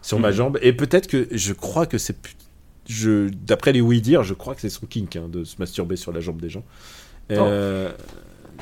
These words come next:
Speaker 1: c'est d'a-, à ce qui
Speaker 2: C'est
Speaker 1: paraît,
Speaker 2: no-,
Speaker 1: hein.
Speaker 2: c'est notre, c'est notre Louis C K.
Speaker 1: Voilà, euh, à ce qui paraît, hein. Euh, donc, euh,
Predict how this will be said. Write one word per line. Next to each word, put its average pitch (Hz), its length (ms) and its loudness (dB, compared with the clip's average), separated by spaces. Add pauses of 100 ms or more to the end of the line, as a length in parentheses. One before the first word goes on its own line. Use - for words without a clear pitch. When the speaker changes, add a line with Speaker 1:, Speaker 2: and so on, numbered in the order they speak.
Speaker 1:
c'est 107 200 -2
d'a-, 113 220 8
à 110 80 4
ce 120 100 2
qui 117 120 0
Speaker 2:
C'est 117 100 -4
Speaker 1:
paraît, 151 220 12
Speaker 2:
no-, 117 60 10
Speaker 1:
hein. 110 40 4
Speaker 2:
c'est 113 60 6
notre, 131 160 6
c'est - 180 -2
notre 123 280 2
Louis 120 160 0
C 120 160 -4
K. 104 160 -12 (500)
Speaker 1:
Voilà, 104 440 -2
euh, 92 340 -12 (260)
à 101 80 -10
ce - 100 -12
qui 120 100 -8
paraît, 123 280 -2
hein. 90 120 -8 (580)
Euh, 95 100 -4
donc, 120 320 -6
euh, 95 1400 -2